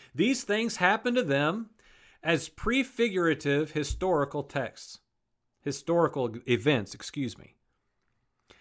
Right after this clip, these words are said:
"And they were written for a reason." We're told right here, they were written down as a warning to us who are living in the last days. Now, I looked into this a little bit. It's very interesting. In Hebrew, it's,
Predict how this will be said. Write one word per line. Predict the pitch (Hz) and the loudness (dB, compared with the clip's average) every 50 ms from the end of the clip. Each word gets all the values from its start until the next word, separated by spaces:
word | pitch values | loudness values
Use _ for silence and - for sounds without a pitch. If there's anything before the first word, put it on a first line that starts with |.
| _ _ - _ _ | _ _ -20 _ _
"And | - 139 151 147 | -4 -2 -2 2
they | 127 160 196 208 233 | 4 4 4 6 4
were | 240 254 233 | 4 4 2
written | 165 143 160 170 165 165 156 | 4 4 4 2 2 -2 -6
for | - - 165 160 156 | -2 2 4 4 6
a | 156 | 6
reason." | 147 160 185 214 208 208 196 139 113 117 101 107 | 4 4 2 2 2 2 0 0 -2 -6 -6 -4
We're | 120 135 | -4 -4
told | 135 - 156 160 165 151 139 | -2 2 2 2 2 2 4
right | 165 180 214 185 | 2 2 2 2
here, | 147 160 151 147 | 0 -2 -2 0
they | 139 160 160 | 2 2 2
were | 156 156 147 | 4 4 4
written | 147 180 226 226 226 220 | 4 2 2 2 0 2
down | 180 175 170 175 175 180 | 4 4 6 6 4 2
as | 151 156 151 131 | 2 0 0 0
a | 151 147 143 | 2 0 0
warning | 135 131 151 190 233 247 220 170 160 160 170 190 185 - - - - - _ - | 0 0 0 2 2 2 0 0 -2 -2 -2 -6 -8 -12 -18 -20 -20 -20 _ -10
to | - 208 226 214 156 | -4 -4 -2 0 2
us | 160 175 190 190 - - | 4 4 4 2 0 -2
who | - 202 185 | -2 0 2
are | 170 165 165 | 2 2 2
living | 156 165 185 226 240 190 143 139 135 135 139 147 151 143 _ _ _ _ _ _ _ - | 2 4 4 4 4 4 2 0 -2 -2 -4 -6 -8 -12 _ _ _ _ _ _ _ -2
in | 170 185 185 180 175 175 175 170 | 0 2 2 4 2 2 0 2
the | 165 170 | 2 4
last | 165 165 170 175 175 165 - - 147 | 4 4 4 4 4 2 0 -2 -2
days. | 151 170 165 147 135 120 117 | 0 2 2 2 2 0 0
Now, | 123 170 208 | -2 -2 -2
I | 240 | 0
looked | 262 285 294 285 - | 0 0 -2 -2 -4
into | 247 226 190 175 170 | -6 -4 -4 -6 -2
this | 160 180 180 180 - | 0 0 0 2 0
a | 160 | 0
little | 147 165 185 202 | 2 2 2 2
bit. | 170 160 165 | 4 4 2
It's | 156 - - | 2 2 -4
very | - 185 214 214 196 170 160 | -4 -2 0 0 2 0 0
interesting. | 165 160 143 143 143 139 - 156 143 | 2 2 2 2 2 0 -2 -6 -6
In | 139 135 | -4 -4
Hebrew, | 139 180 220 202 175 170 165 156 | -2 -2 -2 0 0 2 4 4
it's, | 147 135 - - | 2 0 -2 -10